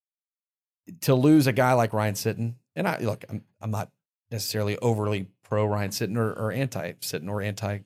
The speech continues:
Wayne Christian, Christensen, whatever his name is. It's just, you can't lose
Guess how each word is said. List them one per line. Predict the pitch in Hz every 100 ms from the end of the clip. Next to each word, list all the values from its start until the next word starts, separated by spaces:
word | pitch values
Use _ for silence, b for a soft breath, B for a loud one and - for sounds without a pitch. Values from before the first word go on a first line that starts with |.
| -
Wayne | 104 101
Christian, | - 110 - 107 - _ _ _ _ _ -
Christensen, | 117 - - 87
whatever | 101 101
his | 101
name | 87 87
is. | 85 - _
It's | - 113
just, | - 117 - _ _ -
you | 120
can't | 107 - 143 -
lose | 120 120 113 107 98